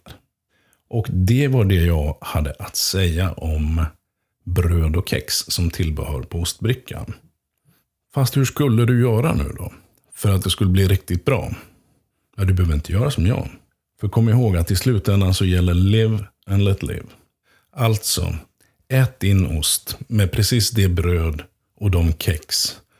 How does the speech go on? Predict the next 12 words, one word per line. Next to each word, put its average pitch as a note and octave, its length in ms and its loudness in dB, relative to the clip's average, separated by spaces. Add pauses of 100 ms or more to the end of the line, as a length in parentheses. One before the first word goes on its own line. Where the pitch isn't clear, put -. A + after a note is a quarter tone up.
(240)
som F2 200 -2
gör F2 180 2
att D#2+ 180 0
du F#2+ 200 4
njuter D#2+ 480 2
den D#2+ 160 -2
som G#2 220 2
mest. - 460 -4 (800)
Allt G2+ 380 0
annat D#2+ 440 -2
vore D#2 300 -6
slöseri. D#2+ 600 -2